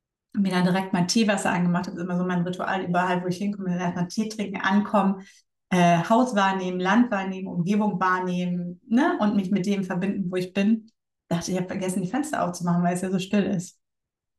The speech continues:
Und da musste ich sehr lachen und zu merken, ja, es ist an der Zeit, ein bisschen Stille und Rückkehr zu haben. Warum ich dir das erzähle, ist,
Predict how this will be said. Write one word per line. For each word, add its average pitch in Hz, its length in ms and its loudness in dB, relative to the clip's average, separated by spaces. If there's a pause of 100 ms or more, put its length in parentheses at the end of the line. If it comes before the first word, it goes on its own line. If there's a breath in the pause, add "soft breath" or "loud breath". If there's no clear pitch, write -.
(300)
Und 180 120 -2
da 180 120 0
musste 190 180 -2
ich 180 140 -8
sehr 196 140 0
lachen 175 260 0
und - 100 -6
zu - 140 -8
merken, 170 300 -2
ja, 170 340 -2 (480 loud breath)
es 180 140 -2
ist 185 120 0
an 196 140 6
der 196 100 4
Zeit, 233 320 4
ein 196 160 4
bisschen 208 240 2
Stille 220 320 0
und 208 100 2
Rückkehr 208 320 0
zu 165 220 -8
haben. 156 220 -8 (1200)
Warum 233 200 4
ich 196 80 2
dir 208 100 -2
das 202 140 2
erzähle, 269 480 4
ist, - 380 -6